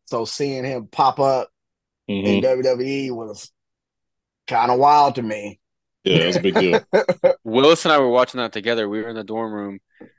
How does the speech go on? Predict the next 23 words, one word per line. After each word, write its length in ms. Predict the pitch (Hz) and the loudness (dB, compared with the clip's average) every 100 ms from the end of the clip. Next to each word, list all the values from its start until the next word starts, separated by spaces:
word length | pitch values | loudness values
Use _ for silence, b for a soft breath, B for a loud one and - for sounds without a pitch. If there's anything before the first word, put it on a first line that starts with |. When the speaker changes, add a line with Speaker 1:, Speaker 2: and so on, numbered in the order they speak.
| _ | _
Speaker 2:
Mm-hmm. 280 | 107 113 110 | -2 0 2
Speaker 3:
and 460 | 107 107 104 98 - | 2 2 0 -4 -4
the 80 | 120 | -4
music 460 | 113 123 143 135 | 0 0 0 -2
hit, 220 | - 104 110 | -2 -4 -4
and 80 | |
I 40 | 110 | -6
looked 280 | 113 127 123 | -6 -4 -4
at 100 | 101 | -6
him. 80 | |
I 60 | 101 | -8
was 120 | 101 | -10
like, 240 | 101 95 _ _ _ _ _ _ - | -10 -10 _ _ _ _ _ _ -4
"Dude, 100 | 101 | 0
I 80 | 98 | 2
don't 120 | 110 | 0
know 120 | 101 | -4
who 80 | 98 | -4
that 140 | 98 | -2
is." 180 | 104 98 | -2 -4
'Cause 140 | 107 | -2
I 120 | 113 135 | 0 2
was 240 | 147 - | 0 -4